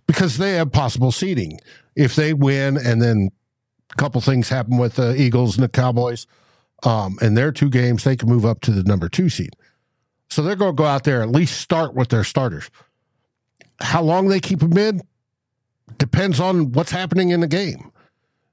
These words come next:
If they run up a huge lead,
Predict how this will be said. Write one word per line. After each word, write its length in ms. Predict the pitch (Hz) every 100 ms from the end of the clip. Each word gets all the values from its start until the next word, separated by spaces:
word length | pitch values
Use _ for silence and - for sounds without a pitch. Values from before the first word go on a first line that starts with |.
| -
If 380 | 123 113 107 -
they 260 | 143 147 139 117 -
run 240 | 123 156
up 160 | 160 -
a 180 | 123 104
huge 380 | 180 175 135
lead, 500 | 123 151 170 185 180